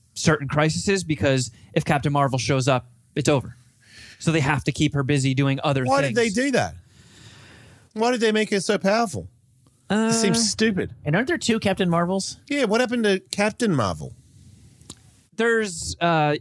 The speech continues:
Speaker 1: a complicated comic book history
Speaker 2: Is this
Speaker 1: of that.
Speaker 2: because we're trying to, like,
Speaker 1: Um,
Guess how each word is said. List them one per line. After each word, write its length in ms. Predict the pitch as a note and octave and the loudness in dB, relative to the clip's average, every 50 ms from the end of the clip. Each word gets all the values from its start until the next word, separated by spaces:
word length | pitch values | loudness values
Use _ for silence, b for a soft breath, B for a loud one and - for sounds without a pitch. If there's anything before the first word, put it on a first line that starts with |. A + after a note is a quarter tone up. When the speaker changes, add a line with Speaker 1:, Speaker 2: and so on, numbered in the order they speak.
| - | -2
Speaker 1:
a 80 | E3 D3 | -4 -2
complicated 760 | - - D3+ D#3 C#3 D3 C#3 - C#3+ C#3 C3 B2 B2 A#2 - | 0 2 2 2 2 0 -2 0 0 2 2 2 0 0 0
comic 340 | - C3 C3 A#2 A2+ A2 - | 0 0 0 0 -2 -4 -6
book 140 | A#2 G#2+ F#2+ | -6 -6 -6
history 440 | A2+ A2 - - - G#2+ G#2+ A2+ - - - | -6 -8 -8 -8 -8 -8 -8 -8 -10 -6 -4
Speaker 2:
Is 120 | E3 D3+ | -2 -2
this 80 | F3 F#3+ | 0 0
Speaker 1:
of 60 | A#2+ | 0
that. 140 | A#2 - - | 0 0 0
Speaker 2:
because 380 | - A3+ G#3+ G3 E3+ D#3+ - - B B B B B B B B B - | 2 2 2 2 0 -4 -8 -12 B B B B B B B B B -4
we're 80 | C#3+ D3 | -4 -2
trying 240 | - - E3+ E3 | 0 0 0 2
to, 60 | D#3+ D#3+ | 2 2
like, 180 | D3+ D3 - | 0 0 -2
Speaker 1:
Um, 340 | - - G2+ F#2 F#2 F#2 | -4 -6 -8 -8 -10 -10